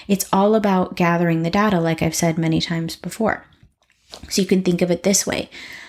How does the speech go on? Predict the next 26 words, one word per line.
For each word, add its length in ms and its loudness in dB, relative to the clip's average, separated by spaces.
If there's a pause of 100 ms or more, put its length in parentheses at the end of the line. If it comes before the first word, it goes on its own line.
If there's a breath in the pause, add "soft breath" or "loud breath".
(200 loud breath)
A 80 4
missed 500 2
mark, 680 -2 (220)
so, 200 -2
like, 240 0
you 80 -2
tried 400 0
something, 340 0
it 80 -2
didn't 220 -2
really 120 -2
work, 360 -2 (420 loud breath)
is 220 2
just 380 2
data 380 0
on 140 2
how 160 -2
you 180 0
can 140 -2
be 120 0
better 280 0
in 120 0
the 60 -2
future. 480 -2 (1400)
Had 400 0
you 720 0